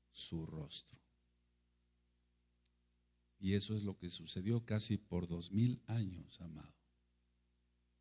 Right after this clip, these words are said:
Y por eso pronunciábamos un nombre falso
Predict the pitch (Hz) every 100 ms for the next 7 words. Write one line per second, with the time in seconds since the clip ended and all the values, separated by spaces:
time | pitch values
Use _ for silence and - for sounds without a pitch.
0 | _ _ _ _ _ _ _ 90 87 92
1 | 113 104 98 95 95 92 110 101 95 95
2 | - 95 95 90 87 85 - 117 127 123
3 | 123 127